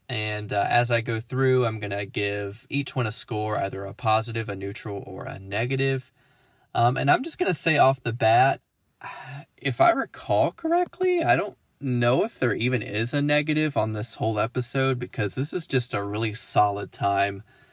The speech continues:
uh, for music on the radio, in my opinion. Like, uh, I liked most of these songs, even, like, the neutrals that I give are, like,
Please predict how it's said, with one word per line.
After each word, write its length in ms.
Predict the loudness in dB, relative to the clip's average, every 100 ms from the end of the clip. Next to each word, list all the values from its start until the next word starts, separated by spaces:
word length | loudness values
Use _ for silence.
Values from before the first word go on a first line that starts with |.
| _ _ _ _
uh, 220 | 2 2
for 200 | 0 -6
music 600 | -4 -2 -2 0 -2 -2
on 140 | -6
the 60 | -4
radio, 440 | -4 -4 -4 -4
in 100 | -6
my 160 | -4 -4
opinion. 640 | -6 -6 -8 -10 -14 -8
Like, 260 | -4 -4 -2
uh, 180 | -4 0
I 160 | 2 2
liked 360 | 4 0 -2
most 300 | -6 -6 -4
of 100 | -6
these 200 | -6 -6
songs, 560 | -4 -2 -2 -4 -6 -6
even, 260 | -4 -4
like, 220 | -4 -6 -6
the 100 | -6
neutrals 680 | -2 -2 -2 -6 -4 -6
that 140 | -6 -6
I 120 | -6
give 420 | -6 -6 -4 -6
are, 140 | -8 -4
like, 520 | -2 -2 -10 -18